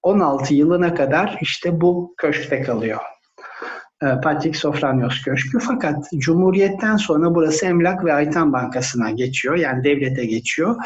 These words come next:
E, daha sonra da burası Büyükada, e,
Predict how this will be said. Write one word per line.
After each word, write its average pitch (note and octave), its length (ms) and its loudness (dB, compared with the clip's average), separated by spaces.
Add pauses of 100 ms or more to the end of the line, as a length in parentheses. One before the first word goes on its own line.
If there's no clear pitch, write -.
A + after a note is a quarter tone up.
(600)
E, D#3 40 0 (360)
daha A3 220 2
sonra D#3 420 2
da A#3+ 240 0 (420)
burası F#3 560 2
Büyükada, A3 840 2 (340)
e, D#3+ 40 0